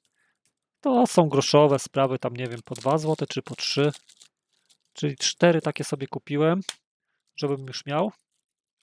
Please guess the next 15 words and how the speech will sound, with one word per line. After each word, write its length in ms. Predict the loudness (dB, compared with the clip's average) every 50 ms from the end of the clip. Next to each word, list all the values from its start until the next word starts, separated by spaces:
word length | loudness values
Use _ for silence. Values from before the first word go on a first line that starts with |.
| _ _ -10
To 60 | -10
jest 240 | -10 -10 -10 -8 -4
jedna 380 | -2 -2 -2 -2 -4 -6 -6
z 80 | -6 -8
tych 160 | -8 -10 -6
rzeczy. 440 | -4 -4 -4 -2 0 0 2 2 0 -2 -6 -18 -18 -20 -20 -18 -4
Druga 540 | 2 4 8 8 8 8 8 8 6 6
jest 420 | 6 4 2 0 -2 -8 -14 _ -2
taka, 320 | -2 -2 0 0 -2 -2
że 300 | 0 2 2 2 2 2 -2 -8 _ _ _ _ _ _ _ _ _ _ _ _ _ _ -18
wziąłem 280 | -4 2 4 4 4 4
sobie 280 | 0 -2 -4 -2 0 0
jeszcze 420 | 0 0 -2 -2 -4 -6 -6 -6
te 160 | -2 0 0 0 0
mniejsze. 500 | 0 0 0 0 -2 -2 0 0 0